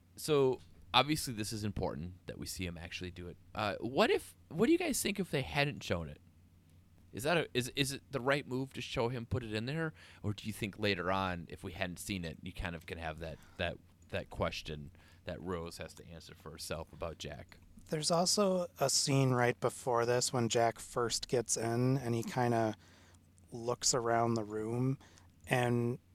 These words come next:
Speaker 2: in the commentary, Cameron says that that's supposed to maybe plant that doubt in your mind, but I,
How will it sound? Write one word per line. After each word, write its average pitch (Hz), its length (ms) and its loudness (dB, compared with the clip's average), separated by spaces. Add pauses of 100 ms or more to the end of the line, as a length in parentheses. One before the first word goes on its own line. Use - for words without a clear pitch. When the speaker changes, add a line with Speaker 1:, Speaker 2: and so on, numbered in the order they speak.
(360)
Speaker 2:
in 139 160 2
the 123 100 2
commentary, 135 600 4
Cameron 135 420 4
says 131 380 6
that 123 160 2
that's 117 260 4
supposed - 680 4
to 127 80 0
maybe 117 760 0
plant 120 480 -2
that 120 240 2
doubt 113 340 2
in 135 100 0
your 123 140 2
mind, 117 640 2 (720)
but 120 200 0 (340)
I, 147 160 4